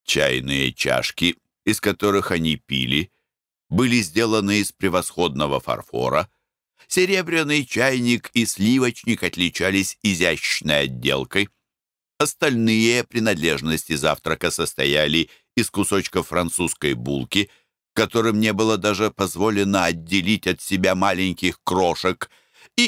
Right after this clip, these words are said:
из бесконечно малого количества свежего масла. Если эта утренняя пища матери и дочери –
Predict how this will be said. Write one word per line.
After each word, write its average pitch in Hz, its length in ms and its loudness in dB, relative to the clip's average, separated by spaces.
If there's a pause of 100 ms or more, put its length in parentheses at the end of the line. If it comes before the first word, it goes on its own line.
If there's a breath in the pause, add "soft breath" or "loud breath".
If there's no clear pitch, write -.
(120)
из 170 160 2
бесконечно 151 800 -2
малого 147 440 2
количества 113 760 -2
свежего 87 640 0
масла. 73 640 -2 (880)
Если 135 440 2
эта 117 400 0
утренняя 95 720 0
пища 85 520 0
матери 76 560 0
и - 20 2
дочери – 73 580 -2